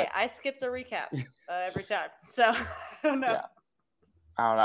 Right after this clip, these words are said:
Speaker 1: know. I, I normally skip the recaps, but just for the, like, for this podcast, I watched them, and I sort of noticed that. I don't know. I felt like that was kind of a minor spoiler, but, like, if you didn't, re-, I was probably reading too much into that.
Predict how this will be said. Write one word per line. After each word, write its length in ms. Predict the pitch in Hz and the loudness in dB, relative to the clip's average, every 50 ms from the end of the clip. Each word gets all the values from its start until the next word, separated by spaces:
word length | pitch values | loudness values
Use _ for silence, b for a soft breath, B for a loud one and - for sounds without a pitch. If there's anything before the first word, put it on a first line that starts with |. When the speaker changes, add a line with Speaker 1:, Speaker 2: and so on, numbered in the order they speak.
| 110 117 127 | 10 10 10
Speaker 1:
know. 120 | 127 131 - | 10 8 8
I, 160 | 117 131 143 | 10 10 10
I 120 | 139 131 - | 10 6 -2
normally 400 | 143 143 135 139 143 139 135 131 | -8 -4 0 2 2 2 2 -2
skip 220 | 127 - - 123 107 | -4 -2 -4 -4 -4
the 60 | - | -4
recaps, 340 | 113 113 107 - 117 110 107 - | -6 -6 -6 -4 -4 -4 -4 -4
but 140 | - 113 107 | -6 -6 -4
just 180 | 123 117 - | -4 -4 -4
for 100 | - 117 113 | -4 -8 -8
the, 260 | 95 107 110 101 - | -6 -6 -6 -6 -4
like, 260 | - 117 110 107 - - _ _ _ _ _ _ _ _ _ _ _ | 0 0 0 -2 -2 -12 _ _ _ _ _ _ _ _ _ _ _
for 520 | - - 131 123 123 117 113 110 113 - - _ _ _ _ _ _ _ _ _ - | -8 0 2 4 6 6 6 4 0 -2 -4 _ _ _ _ _ _ _ _ _ -14
this 320 | 135 123 120 120 107 - | -8 0 2 2 2 2
podcast, 460 | - - 110 110 101 - 90 92 - - | 0 -2 -2 -2 0 -2 -4 -2 0 0
I 100 | 110 104 104 104 | -2 -2 -2 -2
watched 320 | 117 113 107 110 107 - | 0 2 2 0 0 -4
them, 220 | - 107 104 104 104 | -4 -4 -4 -4 -6
and 220 | 98 107 104 104 | -6 -4 -2 -2
I 100 | 107 107 | -2 -2
sort 240 | 107 - - 143 127 | -2 -4 -4 -4 -4
of 60 | 107 | -2
noticed 240 | 110 107 107 107 - | -2 -4 -4 -2 0
that. 100 | - 110 | 2 2
I 60 | 107 110 | 4 4
don't 120 | 110 113 | 4 2
know. 80 | 107 107 | 2 2
I 80 | 107 110 | 0 2
felt 200 | - - 127 120 | 2 2 2 2
like 120 | 127 - | 4 2
that 80 | 131 120 | 2 0
was 120 | 120 113 | 0 -2
kind 220 | - - 113 110 | -6 -8 -6 -4
of 100 | 117 110 | -4 -4
a 40 | 110 | -6
minor 400 | 113 117 123 120 110 110 110 110 | -6 -10 -4 -2 0 0 0 -2
spoiler, 560 | 110 - - 120 113 110 107 107 107 110 107 _ _ _ _ _ _ - | -4 -2 0 0 0 0 0 -2 -4 -6 -8 _ _ _ _ _ _ 0
but, 100 | 117 117 | 2 2
like, 160 | 113 113 117 | 4 2 0
if 100 | 113 110 | -2 -2
you 60 | 123 | -2
didn't, 240 | 120 113 107 104 - | -2 -2 -2 -2 -4
re-, 120 | - 113 - - | -6 -4 4 8
I 360 | 117 117 113 117 117 120 - _ _ _ - - | 8 8 8 6 2 -10 -12 _ _ _ -16 -10
was 160 | 135 123 - | -8 -8 -6
probably 320 | - - 113 104 107 104 | 2 2 2 2 2 -2
reading 240 | 104 107 104 101 95 | -4 -6 -8 -8 -10
too 120 | - - | -14 -12
much 180 | - - - - | -12 -12 -12 -12
into 120 | - - - - | -14 -12 -10 -8
that. 160 | - - | -8 -8